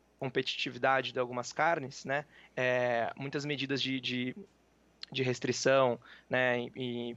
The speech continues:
pra conter a pandemia e, e incentivar o isolamento social, né, elas acabaram prejudicando a-, alguns serviços, né, o funcionamento desses serviços, desses comércios, e isso também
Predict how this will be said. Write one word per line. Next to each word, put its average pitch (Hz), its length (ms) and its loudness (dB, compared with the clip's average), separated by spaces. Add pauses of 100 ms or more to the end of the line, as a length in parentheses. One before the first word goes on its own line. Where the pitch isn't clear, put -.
pra 113 180 2
conter 123 280 -4
a - 20 -6
pandemia 135 600 0
e, 120 320 -4
e 123 120 -4
incentivar 120 440 2
o 110 40 4
isolamento 113 400 0
social, - 500 2
né, 165 160 2 (340)
elas 131 160 2
acabaram 143 800 0 (140)
prejudicando 135 800 -2
a-, 127 180 2
alguns 123 280 -6
serviços, 143 760 -2
né, 139 260 2
o 131 40 0
funcionamento 131 760 -2
desses - 240 -6
serviços, 123 420 -4
desses 127 220 0
comércios, 143 640 0 (260)
e 135 100 -6 (100)
isso 143 200 0
também 143 300 0